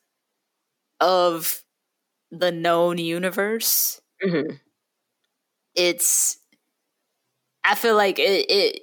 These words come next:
Speaker 1: it, it could be, and there's no explanation, like, is it copies of, is everything a copy and it's all copies of everything else? Like, there's this whole other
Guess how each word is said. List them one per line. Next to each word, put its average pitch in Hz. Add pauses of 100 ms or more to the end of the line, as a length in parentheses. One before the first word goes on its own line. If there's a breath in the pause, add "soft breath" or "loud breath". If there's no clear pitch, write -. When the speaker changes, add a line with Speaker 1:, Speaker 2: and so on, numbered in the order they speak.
Speaker 1:
it, 190 (1400)
it 233
could 202
be, 190
and 233
there's 247
no 254
explanation, 190
like, 160 (640 soft breath)
is 190
it 185
copies 180
of, 175 (200)
is 185
everything 202
a 190
copy 202
and 180
it's 175
all 196
copies 202
of 185
everything 190
else? 202
Like, 180
there's 180
this 175
whole 190
other 180